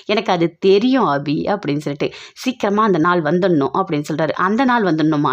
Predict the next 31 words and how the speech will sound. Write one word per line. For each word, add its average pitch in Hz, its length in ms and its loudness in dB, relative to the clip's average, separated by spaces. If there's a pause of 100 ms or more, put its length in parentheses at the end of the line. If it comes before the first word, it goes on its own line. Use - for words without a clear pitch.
என்னது 226 260 0
அது?" 202 340 2
அப்படின்னு 165 320 -2
அபி 160 240 0
கேக்குறாங்க. 160 420 -2 (520)
"ஆ, 277 100 -2 (180)
அதுவா? 190 580 0
ஒண்ணும் 240 200 2
இல்ல, 185 160 2
ஒண்ணும் 170 220 2
இல்ல," 156 240 0
ம், 180 300 0
அப்படின்னு 175 300 -2
சொல்லிட்டு 160 200 -4
அப்படியே 196 220 -2
அங்க 160 160 0
வந்து 160 160 -8
போறாரு. 160 320 -6
"என்ன 214 280 0
இவரு 180 240 -2
ஒரு 165 160 -6
மாதிரி 220 460 -2
இருக்காரு, 160 440 0 (320)
ஒரு 214 220 -2
மாதிரி 220 500 0
பேசுறாரு, 175 480 0
ரொம்ப 226 440 0
ஹாப்பியா 202 440 -4
இருக்காரு, 160 340 0
ஒண்ணுமே 262 380 2 (160)
புரியலையே," 185 580 2